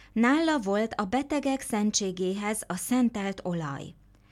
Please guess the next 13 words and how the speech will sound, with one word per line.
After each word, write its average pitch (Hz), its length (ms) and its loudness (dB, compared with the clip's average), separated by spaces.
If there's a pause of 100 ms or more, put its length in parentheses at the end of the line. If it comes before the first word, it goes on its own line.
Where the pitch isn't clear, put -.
(320)
Oda 254 300 2
ment 240 280 4
az 240 180 0
autóhoz. 165 800 -4 (720)
A 214 100 0
fiatalembernek, 214 1200 2
aki 247 260 0
az 226 160 2
autót 285 560 0
vezette, 208 720 -2
hajszála 180 680 -2
sem 160 280 0
görbült. 147 720 -8